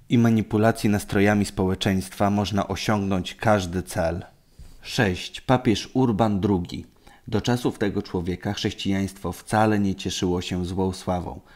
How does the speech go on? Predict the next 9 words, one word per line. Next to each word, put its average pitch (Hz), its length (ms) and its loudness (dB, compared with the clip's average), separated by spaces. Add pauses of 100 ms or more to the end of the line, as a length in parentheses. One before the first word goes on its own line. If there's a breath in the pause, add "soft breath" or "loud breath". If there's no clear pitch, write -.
(180 loud breath)
Oczywiście 107 680 0
miało 95 320 2
lepsze 90 380 0
i 87 80 -2
gorsze 98 300 -2
chwile, 95 440 -2 (300 loud breath)
ale 104 260 2
to 104 240 2
on 101 240 2